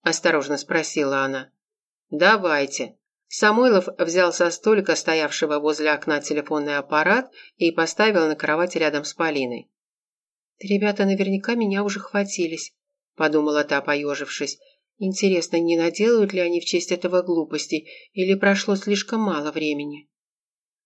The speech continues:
Телефон зазвонил в тот самый момент, когда Глеб дрожащими руками закрывал дверь в лабораторию. Услышав пронзительную трель, он выронил ключи и метнулся обратно. «Да!»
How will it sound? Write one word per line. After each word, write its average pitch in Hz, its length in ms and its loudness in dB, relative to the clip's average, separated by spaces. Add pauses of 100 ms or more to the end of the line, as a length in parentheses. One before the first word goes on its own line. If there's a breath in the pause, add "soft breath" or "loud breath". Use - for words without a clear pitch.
(140)
Телефон 190 520 4
зазвонил 165 520 2
в - 100 -10
тот 175 260 4
самый 156 340 0
момент, 165 480 2 (260 soft breath)
когда 175 360 2
Глеб 190 280 2
дрожащими 165 600 2
руками 170 440 2
закрывал 170 520 0
дверь 170 260 2
в 165 60 -6
лабораторию. 170 840 2 (640)
Услышав 170 540 2
пронзительную 165 760 2
трель, 220 460 0 (140)
он 180 220 4
выронил 170 420 4
ключи 175 540 2
и 202 140 0
метнулся 180 600 2
обратно. 160 680 0 (400)
«Да!» 214 640 4